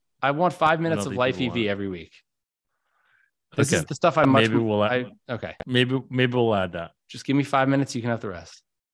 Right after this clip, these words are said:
Speaker 2: Okay. Uh, you had Notre
Speaker 1: Okay.
Speaker 2: Dame. You lost.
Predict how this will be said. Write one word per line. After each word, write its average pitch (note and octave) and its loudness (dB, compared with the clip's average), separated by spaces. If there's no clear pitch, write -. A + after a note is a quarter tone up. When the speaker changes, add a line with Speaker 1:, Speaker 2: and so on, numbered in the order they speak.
Speaker 2:
Okay. G2 -10
Uh, B2 4
you C#3 2
had C#3+ 6
Notre C#3+ 4
Speaker 1:
Okay. C3+ 2
Speaker 2:
Dame. C3+ 4
You B2+ -6
lost. A#2+ 2